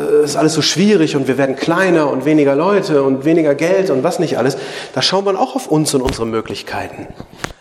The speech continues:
Aber das sollen wir eben Jesu Sorge sein lassen, uns nicht davon beeindrucken lassen, was andere sagen, weder im Guten, äh, noch im Schlechten. Wir müssen wirklich nur versuchen, treu zu bleiben, treu zu dem, äh, zu Jesus zu stehen.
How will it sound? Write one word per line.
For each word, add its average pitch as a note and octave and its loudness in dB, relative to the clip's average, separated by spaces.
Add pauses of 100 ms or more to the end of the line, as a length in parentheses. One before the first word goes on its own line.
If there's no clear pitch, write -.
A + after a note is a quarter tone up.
Aber C3 -4
das C#3 -4
sollen D#3+ 2
wir C3+ 2
eben B2+ 0
Jesu A#2+ 0
Sorge A2 0
sein G#2 -2
lassen, G2+ -2
uns A#2+ -2
nicht E3+ 0
davon C3+ -2
beeindrucken B2 -2
lassen, G#2 -4 (600)
was - -6
andere A2+ -2
sagen, G2+ -2
weder F#3 2
im C#3 -4
Guten, B2+ 0 (340)
äh, G#2 -2
noch G#2 -2
im G2 -8
Schlechten. G2+ -8 (280)
Wir A#2+ 0
müssen B2 0
wirklich B2 0
nur C3+ 4
versuchen, B2 -2
treu D#3 -2 (360)
zu - -6
bleiben, A#2+ 0
treu C#3+ 0
zu C#3 -8
dem, B2 0 (480)
äh, G#2+ -2
zu C3+ -2
Jesus C3+ 0
zu - -8
stehen. C3 0